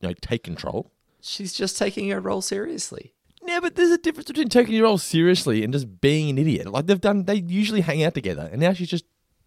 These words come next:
Speaker 1: treating him like a child.
Speaker 2: Well, that's because you have the mind of a ten-year-old, Danto.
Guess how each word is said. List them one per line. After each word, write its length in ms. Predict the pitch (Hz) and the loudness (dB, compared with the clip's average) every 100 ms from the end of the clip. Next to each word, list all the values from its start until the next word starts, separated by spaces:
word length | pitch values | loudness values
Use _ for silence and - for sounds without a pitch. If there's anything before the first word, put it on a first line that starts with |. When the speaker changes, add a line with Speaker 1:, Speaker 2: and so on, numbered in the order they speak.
| _ | _
Speaker 1:
treating 280 | - 175 175 | -2 0 2
him 60 | |
like 120 | 165 160 | 0 -2
a 40 | |
child. 380 | - 165 101 - - - - - | 2 2 0 -6 -14 -16 -12 4
Speaker 2:
Well, 160 | 190 | 6
that's 160 | 165 - | 6 -2
because 260 | 160 143 | -4 -2
you 120 | 120 110 | 0 -2
have 120 | 98 | -2
the 80 | 104 | 0
mind 220 | 123 123 | 2 0
of 80 | 98 | -2
a 20 | |
ten-year-old, 500 | - 85 80 78 - | -4 -4 -4 -6 -4
Danto. 420 | 92 - - 175 | -6 0 4 4